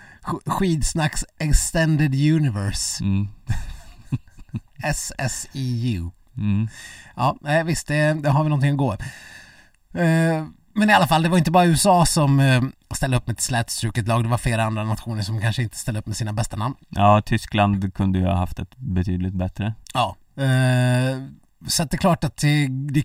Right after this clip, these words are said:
Speaker 1: krävs ju något som gör att man, eh, tar det här på större allvar. Eh, och det, det är ju då ekonomiska incitament till exempel, eller, eller andra fördelar ur ett rankingmässigt system.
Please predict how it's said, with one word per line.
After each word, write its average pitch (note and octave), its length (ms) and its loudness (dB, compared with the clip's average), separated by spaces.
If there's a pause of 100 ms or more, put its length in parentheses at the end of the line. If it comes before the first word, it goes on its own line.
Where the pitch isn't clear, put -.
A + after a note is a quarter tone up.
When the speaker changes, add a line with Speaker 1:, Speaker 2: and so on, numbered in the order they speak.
Speaker 1:
krävs D3+ 520 4
ju B2 400 -2 (160)
något B2 300 -2
som A2+ 220 0
gör G#2+ 240 0
att G#2 200 -6
man, G2+ 280 -6
eh, G2 240 -4
tar A2+ 300 -6
det G#2 60 -4
här G2+ 100 -4
på - 100 -6
större G#2+ 280 -6
allvar. G#2+ 460 -8
Eh, A2+ 180 -8 (1080)
och C#3+ 140 -6
det, C3+ 220 -2
det A#2 360 2
är A#2 40 2
ju A2 180 0
då G#2+ 220 -4 (680)
ekonomiska A#2 760 -2
incitament G#2+ 540 -8 (160)
till A2 180 -4
exempel, A2 520 -6
eller, A2+ 400 -2 (440)
eller A#2 260 -2
andra A2 300 -2
fördelar G#2 640 -6
ur G#2 60 -6
ett G#2 120 -8
rankingmässigt G2 960 -6
system. G#2 460 -10